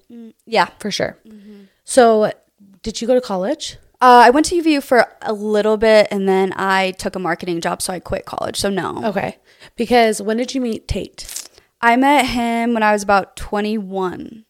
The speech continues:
Speaker 2: Okay. And Tate is your ex-husband.
Speaker 1: Uh-huh.
Speaker 2: I'm sure everybody knows, but
Speaker 1: Yeah.
Speaker 2: in case there's some random person who has no idea who Tate is,
Speaker 1: Yeah.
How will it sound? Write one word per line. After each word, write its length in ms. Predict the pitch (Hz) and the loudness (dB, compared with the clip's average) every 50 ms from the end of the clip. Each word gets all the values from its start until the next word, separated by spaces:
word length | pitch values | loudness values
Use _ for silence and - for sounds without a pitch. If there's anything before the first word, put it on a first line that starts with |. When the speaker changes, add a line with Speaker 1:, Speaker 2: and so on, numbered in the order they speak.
| _ _ _ _ | _ _ _ _
Speaker 2:
Okay. 220 | _ 196 - - - | _ -6 -6 -6 -6
And 140 | - 220 196 | -6 -8 -6
Tate 280 | - - 220 208 - - | -4 -2 -2 -2 0 0
is 160 | 240 247 - | -2 -2 -2
your 100 | 269 277 | -4 -4
ex-husband. 580 | 262 262 - - 214 185 170 180 175 185 214 208 | -4 -4 -4 -4 -4 -4 -4 -6 -8 -8 -8 -8
Speaker 1:
Uh-huh. 220 | 208 196 196 202 196 _ | -8 -8 -8 -10 -10 _
Speaker 2:
I'm 140 | - 208 202 | -10 -8 -6
sure 240 | - - 226 - - | -4 -4 -4 -4 -2
everybody 520 | - 220 214 - - - 302 285 294 302 | -2 -2 0 0 2 2 4 4 4 2
knows, 560 | 294 277 254 208 175 190 247 320 - - - - - - - - - | 2 2 2 2 0 -2 -4 -4 -8 -10 -12 -12 -14 -16 -16 -12 0
but 120 | - 254 - | 2 4 4
Speaker 1:
Yeah. 120 | 254 277 | 6 4
Speaker 2:
in 60 | 294 | 6
case 260 | 254 330 330 339 339 - | 6 8 8 8 6 6
there's 260 | 349 269 - 320 311 | 4 6 6 4 4
some 180 | - 320 277 262 | 4 0 2 4
random 300 | 262 254 254 254 277 254 | 2 2 2 2 0 2
person 280 | - 262 254 - 254 | 2 2 2 2 0
who 60 | 247 | -2
has 140 | 233 220 202 | -2 -2 -2
no 40 | 208 | 0
idea 200 | 196 208 220 247 | 0 2 2 4
who 100 | 240 285 | 4 2
Tate 280 | 320 - - 220 190 - | 0 2 2 0 2 2
is, 240 | 151 151 262 - - - 233 | 0 0 -2 -2 -6 -10 -4
Speaker 1:
Yeah. 240 | 226 202 190 - 208 | -2 -2 -2 -2 -4